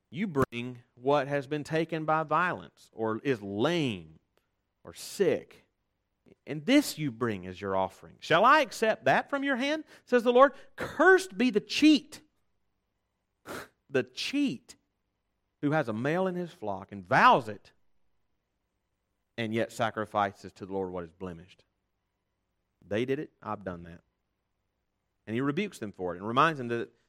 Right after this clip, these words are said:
that while, while they have neither, he, he, I like how in the chapter one he reminds them, "While they have neither honored nor feared him," he,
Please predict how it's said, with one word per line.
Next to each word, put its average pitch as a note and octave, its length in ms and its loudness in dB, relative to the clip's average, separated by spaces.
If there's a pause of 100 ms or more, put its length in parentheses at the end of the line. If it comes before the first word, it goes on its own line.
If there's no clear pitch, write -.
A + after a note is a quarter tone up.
(140)
that A2+ 140 0
while, C#3+ 380 6 (600)
while D3+ 280 6
they D#3 160 4
have C#3+ 220 2
neither, C#3+ 500 2 (760)
he, C3+ 160 -4
he, C#3+ 180 -4 (180)
I B2+ 140 2
like D#3+ 300 4
how B2 200 4
in A#2 80 -4
the A2+ 100 -6
chapter A#2 320 -2
one G#2+ 140 -4
he B2+ 120 -6
reminds B2 280 -2
them, G2+ 160 -4
"While C3+ 180 4
they D3 160 2
have D3+ 240 -2
neither B2+ 460 0
honored A2+ 340 -2
nor G2+ 140 -4
feared B2 340 -4
him," C#3+ 340 -8 (2750)
he, - 120 -20